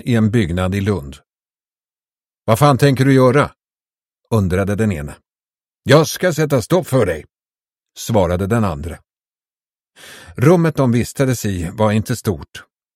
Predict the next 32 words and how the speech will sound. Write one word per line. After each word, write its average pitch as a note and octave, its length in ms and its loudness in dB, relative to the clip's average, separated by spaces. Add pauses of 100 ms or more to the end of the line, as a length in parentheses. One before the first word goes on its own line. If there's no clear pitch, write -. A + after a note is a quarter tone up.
(140)
De A#2+ 120 4
var G2+ 300 4
inte C3 480 -2
ensamma G2 720 -4
i A#2 120 -2
huset. F2+ 520 -6 (2250)
Är C#3+ 120 0
man C#3+ 180 6
liten C3+ 560 4
och C#3 200 0
ensam A#2+ 520 0
i G#2+ 80 2
ett G#2 100 -2
stort A2+ 380 -4
hus G#2+ 380 -4 (180)
hör B2 320 4
man A2+ 340 2
en A2+ 180 2
mängd G#2+ 300 2
ljud. F#2+ 360 -4 (920)
Fastän D#3 400 0
man C#3+ 140 4
bor C#3 240 4
i B2 60 4
huset A2+ 520 -2
kan G#2+ 200 -2
många B2+ 260 2
ljud A#2 320 0
vara G#2+ 240 0
underliga G2+ 720 -2 (260)
och B2+ 120 2
främmande. F#2 580 -4